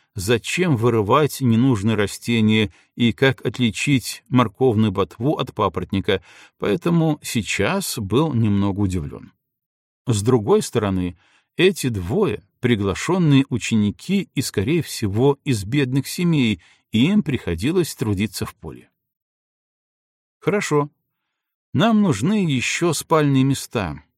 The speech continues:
Не будете же вы спать на соломе?» Лин Ху воодушевился. Сяо Тун пожала плечами. «Ничего не имею против соломы». «Вовсе не обязательно ученики Лан Фэна спали на циновках».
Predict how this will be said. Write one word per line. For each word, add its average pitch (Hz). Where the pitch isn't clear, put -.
Не 127
будете 165
же 95
вы 113
спать -
на 107
соломе?» 73
Лин 104
Ху 113
воодушевился. 98
Сяо 160
Тун 214
пожала 131
плечами. 110
«Ничего 127
не 123
имею 135
против 143
соломы». 92
«Вовсе 113
не 120
обязательно 117
ученики 131
Лан 113
Фэна 117
спали 101
на 120
циновках». -